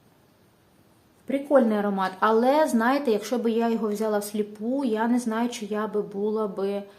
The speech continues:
Повністю задоволена і чи це повністю мій смак все ж таки. Так, все ж таки, що я вгадала в цьому ароматі? Перець, бо тут він дуже такий насичений, перець в кубі, і перець, і оранжевий перець, і гвоздичний перець.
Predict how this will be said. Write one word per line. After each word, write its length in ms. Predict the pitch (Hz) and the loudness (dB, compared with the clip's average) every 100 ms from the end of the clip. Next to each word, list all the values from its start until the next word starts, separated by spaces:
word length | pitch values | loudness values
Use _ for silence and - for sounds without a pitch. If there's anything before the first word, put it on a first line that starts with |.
| - - _ _ | -20 -20 _ _
Повністю 540 | 220 233 220 214 - 208 | 0 2 0 -2 -4 -6
задоволена 880 | 214 208 190 202 247 294 269 240 226 | -4 -4 -2 0 2 2 2 0 -2
і 100 | 214 | -8
чи 300 | - - 214 | -6 -6 -6
це 220 | 214 214 | -6 -8
повністю 640 | 208 240 262 247 240 214 | -2 0 2 0 -2 -4
мій 240 | 202 214 208 | -4 -4 -6
смак 520 | - 202 180 170 - | -6 -6 -6 -8 -10
все 220 | - - | -16 -14
ж 160 | - - | -16 -20
таки. 240 | - - - | -20 -20 -8
Так, 260 | - 196 - | -4 -4 -6
все 220 | - 277 | 0 0
ж 100 | 277 | 2
таки, 180 | 220 208 | -4 -6
що 140 | 208 | 2
я 120 | 277 262 | 4 4
вгадала 380 | 220 208 202 | 2 2 2
в 80 | 190 | 0
цьому 360 | - 208 202 196 | -4 -6 -4 -2
ароматі? 640 | 196 196 233 339 - 294 294 - - _ | -2 0 0 0 -2 -8 -8 -16 -20 _
Перець, 480 | - 190 185 262 - 196 | -2 -2 -2 -6 -8 -10
бо 120 | 196 | -8
тут 200 | 226 208 | -8 -6
він 140 | 208 | -6
дуже 360 | 190 208 185 185 | -4 -4 -4 -6
такий 380 | 185 180 - 185 | -10 -12 -12 -12
насичений, 540 | 180 - 311 302 254 | -10 -8 -6 -2 -2
перець 420 | 240 220 202 196 | 0 -2 -2 -4
в 100 | - | -12
кубі, 480 | - 269 294 254 233 - - _ _ | -12 -8 -4 -4 -6 -10 -20 _ _
і 100 | 269 | -4
перець, 440 | 262 220 196 190 | -2 -2 -2 -2
і 100 | 196 | -4
оранжевий 500 | 185 233 359 349 294 | -2 -2 -2 -2 -2
перець, 340 | 285 269 254 254 | 0 0 0 -2
і 80 | 208 | -8
гвоздичний 640 | 185 185 190 294 294 254 | -6 -8 -6 -6 -2 -2
перець. 680 | 247 240 226 220 208 - | -2 -2 0 0 -4 -10